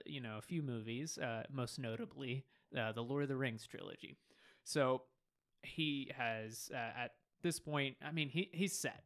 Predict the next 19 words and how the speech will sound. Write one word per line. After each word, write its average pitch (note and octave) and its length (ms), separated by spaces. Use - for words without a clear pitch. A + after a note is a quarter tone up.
I C#3 100
mean, C3 160
he E3+ 80
could F3 120
do D3+ 120
nothing C3 560
for C3+ 100
the A#2 60
rest A#2 180
of B2 60
his A2+ 180
life A#2 240
based B2 280
off A2+ 220
of, A2 300
uh, A2 200
selling A2 360
Weta, D3+ 440
uh, G#2+ 360